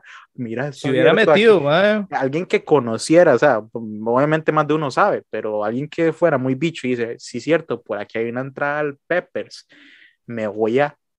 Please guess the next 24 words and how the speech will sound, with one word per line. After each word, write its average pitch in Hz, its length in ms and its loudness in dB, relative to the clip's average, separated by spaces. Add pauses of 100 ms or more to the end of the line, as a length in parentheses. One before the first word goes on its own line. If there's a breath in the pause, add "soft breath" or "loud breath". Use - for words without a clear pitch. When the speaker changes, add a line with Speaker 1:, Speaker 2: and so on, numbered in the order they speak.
Speaker 1:
meter 110 500 -8
por 160 220 -4
aquí 127 240 -2
a - 40 0
ver 135 80 0
Speaker 2:
Colar. 175 300 2
Speaker 1:
qué - 100 -20
pasa". - 300 -6 (500 soft breath)
Speaker 2:
Mira, 160 320 4
no 156 180 2
con-, 170 360 -2 (260 soft breath)
vine 151 300 2
a, 190 80 4
vine 151 280 2
a 180 60 6
buscar 170 420 2
entrada, 180 480 4
mae, 131 200 -2
a 120 40 -2
ver 131 160 -4
quién 160 200 -6
vi-, 160 260 -4
quién, 156 280 -6
quién, 147 760 -6